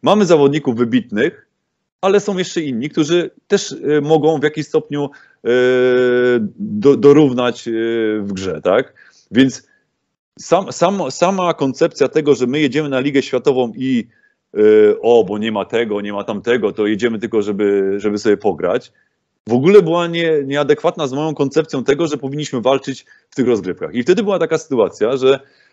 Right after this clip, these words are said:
że przyjechali do nas Kubańczycy, a my mieliśmy szansę na awans do, e, do finału, bo wygraliśmy jeden mecz w-, na Kubie i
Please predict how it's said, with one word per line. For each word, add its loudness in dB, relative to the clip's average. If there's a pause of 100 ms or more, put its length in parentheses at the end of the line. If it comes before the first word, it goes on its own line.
(300)
że 0
przyjechali 0
do -2
nas -4
Kubańczycy, -4 (340)
a -4
my 0
mieliśmy 0
szansę 0
na 0
awans 0
do, 2 (420)
e, 0
do 2
finału, 0 (200)
bo 0
wygraliśmy 0
jeden -2
mecz -6
w-, -16
na -4
Kubie 2
i 2